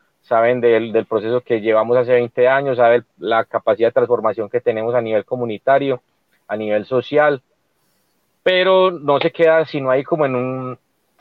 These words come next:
como en un vistazo, y bueno, ahí están los, ahí están los recursos, dicen ellos, para que los consigan.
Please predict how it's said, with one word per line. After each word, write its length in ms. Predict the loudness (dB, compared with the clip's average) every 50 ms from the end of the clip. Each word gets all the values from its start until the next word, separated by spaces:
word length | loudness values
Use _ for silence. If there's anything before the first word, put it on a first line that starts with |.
| _ _
como 220 | -4 -4 -2 0 2
en 100 | 0 0
un 100 | 0 0
vistazo, 680 | 0 -2 -2 -2 -4 -2 0 0 0 -2 -2 -4 -6 -6 -16 _
y 320 | -16 -10 -8 -6 -4 -2 0
bueno, 380 | 2 2 2 2 2 2 2
ahí 140 | 2 2 2
están 280 | 0 0 0 0 2 2
los, 240 | 0 0 -2 -6 -6
ahí 180 | 0 0 0 0
están 220 | 0 0 0 2
los 100 | 2 2
recursos, 440 | 2 0 -2 -2 -4 -2 0 0 0
dicen 280 | 0 0 0 0 0 2
ellos, 260 | 2 0 0 -2 -4
para 180 | -2 0 0 0
que 120 | 0 -2
los 160 | -4 -4 -4
consigan. 480 | -4 -4 -6 -4 -4 -6 -6 -6 -8 -8